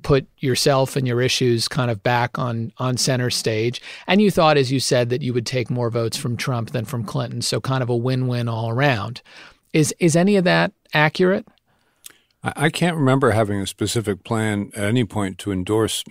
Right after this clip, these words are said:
Speaker 2: Missus Clinton. Uh, the part about Trump is true. <laughs>
Speaker 1: But a specific plan, did you have any intention of endorsing Hillary Clinton?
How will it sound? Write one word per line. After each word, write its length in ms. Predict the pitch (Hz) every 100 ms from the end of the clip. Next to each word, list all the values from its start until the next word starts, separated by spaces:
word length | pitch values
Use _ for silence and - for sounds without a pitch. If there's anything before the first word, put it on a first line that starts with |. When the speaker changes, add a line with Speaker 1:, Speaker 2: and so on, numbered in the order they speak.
| -
Speaker 2:
Missus 260 | 90 92
Clinton. 400 | - 101 - 92 - _ _ _ _ -
Uh, 160 | 104
the 140 | 95 107
part 220 | - 131
about 240 | 110 104
Trump 340 | - 127 107 -
is 160 | 107
true. 360 | - - 131 90 -
<laughs> 40 | - - - - - - 87
Speaker 1:
But 160 | 175 170
a 40 |
specific 560 | - - 165 190 165 -
plan, 200 | 160 139
did 120 | 135
you 80 | 139
have 120 | 143
any 180 | 143 135
intention 580 | 123 - 135 - 156
of 100 | 147
endorsing 560 | 139 135 147 139 - 160
Hillary 340 | 160 160 156
Clinton? 460 | 147 175 175 185 175